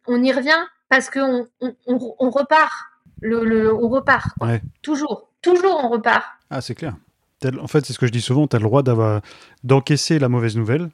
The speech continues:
Speaker 2: mais il faut que tu l'acceptes. Moi, des fois, je, je suis pas bien, hein, même maintenant. Ça fait huit ans que je suis entrepreneur, j'ai des projets plein la tête encore, il y a des trucs qui aboutissent, d'autres pas.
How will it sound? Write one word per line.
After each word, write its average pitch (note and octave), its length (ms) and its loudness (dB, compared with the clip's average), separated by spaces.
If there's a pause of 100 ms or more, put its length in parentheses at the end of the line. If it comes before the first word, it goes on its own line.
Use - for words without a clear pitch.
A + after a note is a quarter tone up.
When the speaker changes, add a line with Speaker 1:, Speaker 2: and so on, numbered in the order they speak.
(220)
Speaker 2:
mais A#2+ 100 0
il - 80 -6
faut - 120 -4
que - 60 -10
tu C3+ 60 2
l'acceptes. B2 460 0
Moi, B2 300 2
des A#2 80 2
fois, C#3+ 160 0
je, A#2+ 140 -4
je G2 80 -6
suis - 100 -8
pas A#2 100 2
bien, F#3+ 180 0
hein, C#3+ 40 2
même A2+ 160 0
maintenant. A#2+ 320 -6
Ça - 120 -8
fait G2 120 -10
huit G#2+ 240 -6
ans C3 60 2
que A#2+ 40 -6
je - 60 -6
suis A2 80 -2
entrepreneur, B2+ 580 -2
j'ai A2 120 -4
des G#2 100 -6
projets G#2+ 340 -4
plein A2 180 -4
la G#2+ 120 -2
tête A2+ 200 -4
encore, D3 300 -2
il C#3+ 60 -2
y - 20 -2
a G#2 40 -8
des G#2 100 -8
trucs B2+ 200 -6
qui B2 80 4
aboutissent, A#2+ 440 2
d'autres A#2 280 2
pas. D3+ 260 2